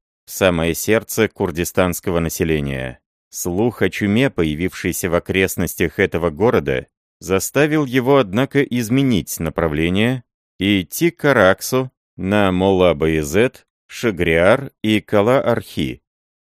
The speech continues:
Все эти поселения, имея крепкие башни и замки вроде редюитов,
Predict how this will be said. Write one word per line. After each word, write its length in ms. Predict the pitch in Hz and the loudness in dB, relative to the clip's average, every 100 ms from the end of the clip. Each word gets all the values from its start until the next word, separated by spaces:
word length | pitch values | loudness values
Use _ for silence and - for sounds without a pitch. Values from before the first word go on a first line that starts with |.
| _ | _
Все 260 | - - 110 | -12 -2 -2
эти 320 | - 110 - | 0 -2 -2
поселения, 720 | - 98 - 101 131 98 78 76 | -4 -2 0 2 2 2 0 -2
имея 480 | 95 95 98 95 | -2 0 2 0
крепкие 580 | 87 - 95 87 - 90 | -2 -2 0 -2 -2 0
башни 520 | 82 95 104 - 92 | 4 2 2 -2 -2
и 200 | - 85 | -2 -4
замки 560 | 78 73 110 135 - 82 | -4 0 0 0 -2 -4
вроде 580 | 76 87 78 82 82 - | 0 0 0 0 0 0
редюитов, 880 | 90 90 80 92 82 - 78 - | -2 -2 0 0 0 -2 -6 -8